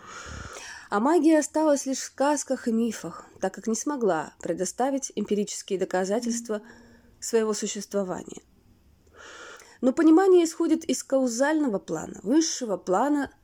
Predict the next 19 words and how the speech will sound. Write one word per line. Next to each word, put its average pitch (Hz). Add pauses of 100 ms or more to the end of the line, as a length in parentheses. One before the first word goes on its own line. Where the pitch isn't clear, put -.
(300)
за 262
пределами 202
нашего 214
ума, 233 (280)
где 190
сердце 254
соединяется 220
с 220
разумом. 226 (1700)
Когда 247
мы 320
открываем 302
наши 269
сердца, 262 (140)
наш 208
ум 269
видит 220
гораздо 220
больше, 170